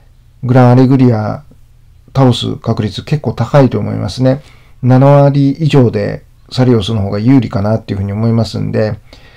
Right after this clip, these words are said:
まあ、スピードとセンス、器用さっていうところはグランアレグリアが上なんですけれども、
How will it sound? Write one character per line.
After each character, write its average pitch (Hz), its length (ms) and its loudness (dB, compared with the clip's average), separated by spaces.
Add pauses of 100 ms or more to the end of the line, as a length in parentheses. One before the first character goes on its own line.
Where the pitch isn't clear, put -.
(500)
ま 135 80 0
あ、 - 20 2
ス - 120 -4
ピ 190 140 -2
ー - 20 -2
ド 202 100 2
と 196 120 -2
セ 214 160 -2
ン 196 80 0
ス、 117 400 -2 (320)
器 - 160 -4
用 175 120 4
さ 127 160 2
っ - 80 -6
て 117 100 -6
い 113 100 0
う 107 60 -6
と - 100 -4
こ 175 80 -4
ろ 170 60 4
は 127 60 2
グ 120 100 -2
ラ 120 120 2
ン 117 40 2
ア 117 60 2
レ 120 100 2
グ 120 100 -2
リ 120 120 2
ア 104 80 -6
が 104 140 -4
上 123 200 2
な 131 140 4
ん 113 60 0
で 98 100 -6
す - 100 -14
け 117 80 -8
れ 110 60 -8
ど 123 100 -4
も、 127 260 0